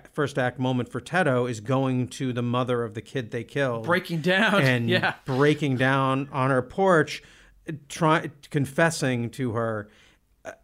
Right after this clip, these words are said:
Speaker 1: in a moment that, like, as I'm talking about it,
Speaker 2: Yeah,
Speaker 1: I'm
Speaker 2: it's
Speaker 1: getting
Speaker 2: ama-,
Speaker 1: choked
Speaker 2: it's
Speaker 1: up. His,
Speaker 2: powerful.
Speaker 1: his emotion.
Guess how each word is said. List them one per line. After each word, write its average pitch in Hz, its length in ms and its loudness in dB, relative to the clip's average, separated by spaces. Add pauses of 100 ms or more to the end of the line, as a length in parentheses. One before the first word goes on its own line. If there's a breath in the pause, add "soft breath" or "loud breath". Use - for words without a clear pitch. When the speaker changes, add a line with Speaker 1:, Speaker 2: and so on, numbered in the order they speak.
Speaker 1:
in 170 200 2
a - 20 2
moment 151 440 2
that, 151 120 -2
like, 135 160 -2
as 135 100 -2
I'm 135 120 0
talking 165 300 4
about 135 100 4
it, 175 60 4
Speaker 2:
Yeah, 170 140 2
Speaker 1:
I'm 147 120 2
Speaker 2:
it's 151 100 2
Speaker 1:
getting 147 180 4
Speaker 2:
ama-, 160 40 2
Speaker 1:
choked 147 160 2
Speaker 2:
it's 190 80 2
Speaker 1:
up. 127 140 -2
His, 127 260 -6
Speaker 2:
powerful. 190 480 2
Speaker 1:
his 127 80 0
emotion. 156 720 2